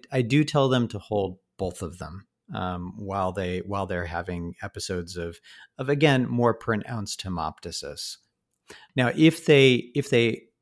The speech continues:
just have an, an opep device, um, then I, I probably would feel comfortable with having them go ahead and continue to use the opep device, either the aerobica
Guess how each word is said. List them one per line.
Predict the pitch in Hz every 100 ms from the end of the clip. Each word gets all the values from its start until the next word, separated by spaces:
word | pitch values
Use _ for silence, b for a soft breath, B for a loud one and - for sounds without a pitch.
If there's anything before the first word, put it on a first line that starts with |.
| _ - 190 156
just | 120 156 156
have | 160 135 117
an, | 110 101 110
an | 104
opep | 139 160 - 117 - -
device, | 101 90 76 87 - - - 120
um, | 95 92 95
then | 107 104
I, | 107 107
I | 110
probably | 104 - 135 135 120
would | 104 101
feel | - 104
comfortable | 101 107 104 113 98 98
with | 95 -
having | 98 98 95
them | 92
go | 95 95
ahead | 87 90
and | 92
continue | - 92 - 185 180 139
to | - 101
use | 92 90
the | 90
opep | 87 - 82 -
device, | 82 80 -
either | 92 92 92
the | 90 87 -
aerobica | 90 95 117 113 - 107 101